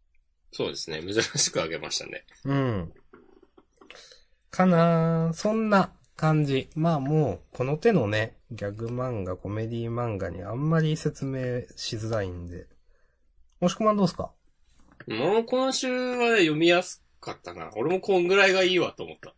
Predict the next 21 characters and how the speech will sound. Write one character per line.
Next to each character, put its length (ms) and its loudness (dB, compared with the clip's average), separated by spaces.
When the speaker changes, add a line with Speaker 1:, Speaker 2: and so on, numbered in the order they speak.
Speaker 2:
う 120 4
ん。 680 6
そ 400 -2
う。 40 -20
こ 160 4
ん 160 4
ぐ 80 4
ら 140 8
い 20 4
が 100 6
い 60 2
い 40 2
わ 60 4
な 120 2
ん 60 -2
す 100 -6
よ 40 -2
ね、 60 -2
マ 140 -4
ジ 100 -8
で。 160 -12